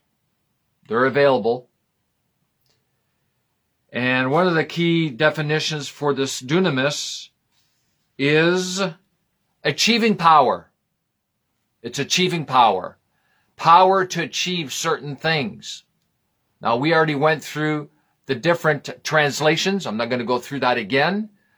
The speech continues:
But power to achieve. So like I said before, this word power is attributed to God,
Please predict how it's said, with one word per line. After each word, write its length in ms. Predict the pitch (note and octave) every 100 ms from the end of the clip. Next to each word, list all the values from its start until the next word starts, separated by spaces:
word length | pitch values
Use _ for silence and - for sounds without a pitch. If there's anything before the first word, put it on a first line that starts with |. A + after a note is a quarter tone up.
| _ _ _ _ -
But 180 | C3+ -
power 460 | E3 G3 G#3 G#3+
to 200 | F#3 F#3
achieve. 840 | F3 - - G3 D3+ F2 E2 - _ _ _ _ _ _ _ -
So 200 | - C#3+
like 180 | D3+
I 80 | E3+
said 240 | E3 F#3+ E3
before, 360 | D3+ F3 F3+
this 260 | D#3+ D3 D3
word 540 | E3 F#3+ F3 E3 D3+ _ _ _ _
power 720 | - E3+ F#3 D#3+ A#2 A#2+ D3+ _ _ _ _ _ _ _ _ _ _ _
is 160 | C#3+ C#3
attributed 800 | D#3+ E3+ E3 C3 D3+ D3+ D#3 C3+
to 500 | - C#3+ C3+ C3 B2 _ _ -
God, 560 | A2 A2 G#2+ C#3 G#3